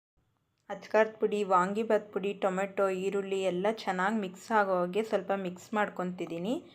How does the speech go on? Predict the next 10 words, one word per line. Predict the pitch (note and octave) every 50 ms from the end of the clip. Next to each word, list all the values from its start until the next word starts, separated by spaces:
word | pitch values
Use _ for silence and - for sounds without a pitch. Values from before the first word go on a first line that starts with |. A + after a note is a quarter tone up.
| - - _ _ _ -
ಚೆನ್ನಾಗಿ | B3 A#3+ A#3+ C4 C#4 C#4+ B3+
ಮಿಕ್ಸ್ | A3 G#3 - - -
ಮಾಡ್ಕೊಂಡು | A3+ A3+ G#3+ G#3 - G3+ G3 G3+ G#3
ಎಣ್ಣೆ | G#3+ G3+ F#3+ F#3 G3 A3+
ಬಿಡೋವರೆಗೂ | A#3 A3+ G3+ G3+ F#3+ F#3+ F#3 F#3 F#3 F3 F3+ F#3+
ಫ್ರೈ | F#3+ - - F#3+ F3+ F#3
ಮಾಡ್ಕೊಂಡ್ರೆ | G3+ G#3+ G3+ F#3+ F#3 F#3 F#3 F3+ F3+ F3+ F#3 F#3
ಗೊಜ್ಜು | F#3 F3+ F3+ F3+ - F#3
ತುಂಬ | - F#3 F#3 F3+ F#3
ಚೆನ್ನಾಗಿರುತ್ತೆ. | F#3 F#3 - F3+ F3+ F#3 G#3+ G#3+ G#3+ F3+ F3+ E3+ - - - F#3